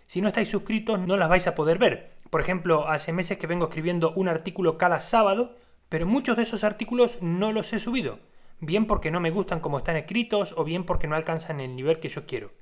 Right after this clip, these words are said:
¿Qué pasa? Que cuando los suba, si es que os lo merecéis, cabrones, lo subiré con la fecha en la que fueron escritos, al igual que los podcasts. Así que, si no estáis suscritos al feed R S S,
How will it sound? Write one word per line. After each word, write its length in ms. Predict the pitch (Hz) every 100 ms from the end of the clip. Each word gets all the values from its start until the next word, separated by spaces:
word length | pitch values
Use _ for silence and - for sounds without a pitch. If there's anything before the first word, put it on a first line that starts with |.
| - - -
¿Qué 140 | -
pasa? 440 | 196 220 170 117 - - -
Que 140 | 160
cuando 220 | 165 160
los 120 | 190 -
suba, 420 | 254 220 220 -
si 200 | - 143
es 100 | 143
que 120 | - 151
os 100 | 120
lo 120 | 123
merecéis, 500 | 123 123 214 170 160
cabrones, 600 | - 113 151 131 147 - - - -
lo 140 | 220
subiré 580 | 226 220 226 226 226 - -
con 180 | 190 190
la 100 | 180
fecha 260 | - 196 202
en 80 |
la 100 | 185
que 80 | 156
fueron 260 | - 170 170
escritos, 400 | 165 208 190 -
al 80 | 139
igual 200 | 151 151
que 300 | 135 123 120
los 160 | 123
podcasts. 640 | - 190 - 180 - - - - - -
Así 280 | 160 233
que, 420 | 220 214 - - _
si 180 | - 170
no 100 | 233
estáis 240 | 233 269
suscritos 440 | 254 226 262 220 170
al 100 | 160
feed 200 | 202 196
R 180 | 175 190
S 180 | 190 196
S, 480 | 196 220 220 -